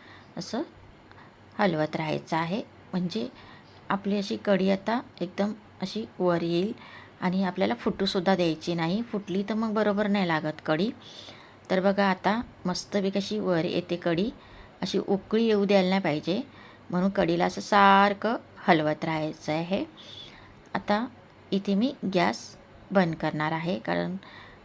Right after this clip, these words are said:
कढी आपली छानपैकी झालेली आहे. मस्तपैकी हे पहा, एकदम मध्यम, जास्त घट्ट नाही, पातळ नाही, अशा पद्धतीने परफेक्ट मस्त कढी झालेली आहे. आणि ही कढी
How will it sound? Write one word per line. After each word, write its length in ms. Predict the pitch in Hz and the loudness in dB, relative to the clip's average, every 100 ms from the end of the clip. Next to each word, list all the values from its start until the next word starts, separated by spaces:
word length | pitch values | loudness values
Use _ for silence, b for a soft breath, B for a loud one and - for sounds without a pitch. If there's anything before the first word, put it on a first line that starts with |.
| - | -2
कढी 200 | 185 175 | 0 0
आपली 220 | 180 202 - | -2 -6 -6
छानपैकी 640 | 190 180 165 170 165 190 | -4 -2 -2 -4 -4 -2
झालेली 460 | 185 165 156 160 | -2 -2 -2 0
आहे. 300 | 185 170 185 320 B B B B - | 0 0 -2 -4 B B B B -10
मस्तपैकी 640 | 160 165 - 180 170 175 196 | -8 -6 -4 -2 -2 -2 -2
हे 160 | 180 | 0
पहा, 240 | 175 170 180 - | -2 -4 -6 -6
एकदम 440 | 170 175 - 175 - B B B B B - | -8 -6 -6 -6 -8 B B B B B -8
मध्यम, 540 | - 175 - - 196 196 - - | -2 -2 -2 2 4 2 -2 -6
जास्त 280 | 185 170 - | -4 -2 -2
घट्ट 380 | 180 180 - 175 | 0 -2 -2 -2
नाही, 380 | 175 170 175 185 - - | 0 0 -2 -6 -8 -6
पातळ 340 | 160 - 160 | -6 -4 -4
नाही, 400 | 170 170 165 175 B B B B B | -2 -2 -4 -8 B B B B B
अशा 220 | - 180 165 | -6 -2 -2
पद्धतीने 520 | 175 175 - 175 185 | 0 -2 0 0 0
परफेक्ट 540 | 190 170 170 190 - | 0 -2 -2 -6 -6
मस्त 280 | 165 147 - 247 285 | -8 -6 -6 -6 -6
कढी 240 | - 151 151 | -4 -2 -2
झालेली 400 | 160 151 156 160 | -2 -4 -4 -4
आहे. 280 | 160 170 254 B B B B B - | -4 -4 -6 B B B B B -4
आणि 400 | 180 185 190 190 | 0 2 4 2
ही 100 | 202 | -2
कढी 360 | 196 202 190 | 0 2 2